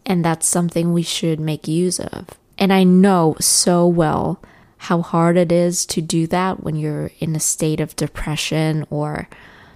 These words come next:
similar states that make it difficult to think. It's just very hard. But there is always a way out, and there is always light on the horizon. And you should never give up hope that better days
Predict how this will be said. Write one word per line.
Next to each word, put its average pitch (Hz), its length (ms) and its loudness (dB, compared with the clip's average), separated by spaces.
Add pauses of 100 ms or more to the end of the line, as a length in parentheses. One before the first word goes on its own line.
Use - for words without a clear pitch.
(160)
similar 170 580 2
states 160 600 -2
that 147 200 -4
make 156 260 -4
it 165 140 -8
difficult - 540 -6
to 160 100 -2
think. 151 600 -6 (320)
It's 180 200 0
just - 480 -2 (320)
very 170 380 2
hard. - 480 -6 (320)
But 180 760 0 (280)
there 180 220 2
is 170 100 2
always 175 340 2
a 170 60 2
way 165 260 -2
out, 165 500 -8 (200)
and 170 120 -2
there 165 140 0
is 170 140 -2
always 165 480 -2
light 170 320 -2
on 165 140 0
the 160 80 -2
horizon. - 680 -8 (240)
And 165 480 -2 (320)
you 180 180 -4
should 175 240 -6
never 180 280 0
give 165 200 -6
up - 200 -10
hope 170 420 -4 (520)
that 165 280 -6 (140)
better 165 240 -2
days 160 340 -2